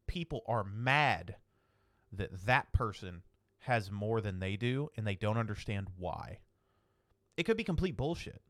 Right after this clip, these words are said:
right? Like, they could be rich because their dad was rich, right? They could have all the advantages in the world because their grandparents set up generational wealth,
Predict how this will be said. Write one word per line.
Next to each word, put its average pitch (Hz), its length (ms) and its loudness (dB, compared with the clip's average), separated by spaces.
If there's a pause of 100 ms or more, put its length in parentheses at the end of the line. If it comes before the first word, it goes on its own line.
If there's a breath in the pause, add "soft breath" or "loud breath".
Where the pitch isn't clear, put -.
(140)
right? 113 240 2 (280 soft breath)
Like, 139 120 -2
they 160 160 4
could 175 160 0
be 139 140 -4
rich 139 240 0
because 147 220 -2
their 160 100 0
dad 156 260 0
was 95 160 -2
rich, - 380 -10
right? 143 200 -2 (140)
They 175 100 2
could 170 140 -2
have 156 140 2
all 156 120 8
the 170 120 2
advantages 143 440 2
in 127 60 -2
the 123 80 -2
world 127 380 4 (340 loud breath)
because 131 480 2 (180 soft breath)
their 131 200 2
grandparents 123 840 2 (220 soft breath)
set 147 240 4
up 127 120 2
generational 135 640 2
wealth, 143 380 6